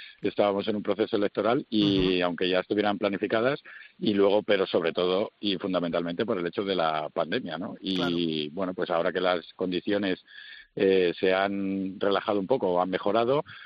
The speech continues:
Speaker 1: pues, eh, tenemos oportunidad de poder hacer cosas un poco más,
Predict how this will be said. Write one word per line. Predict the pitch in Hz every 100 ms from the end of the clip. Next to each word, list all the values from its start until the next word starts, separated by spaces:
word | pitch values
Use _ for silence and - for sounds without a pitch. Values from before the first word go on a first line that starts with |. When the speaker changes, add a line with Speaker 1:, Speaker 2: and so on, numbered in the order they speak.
| - -
Speaker 1:
pues, | 98 92 80
eh, | 101 92 90 80
tenemos | 87 87 90
oportunidad | 87 85 90 92
de | 95
poder | 101 101
hacer | 95 98 92 87 85 80 76 - _ -
cosas | - 110 104
un | 104
poco | 104 101
más, | 104 101 98 92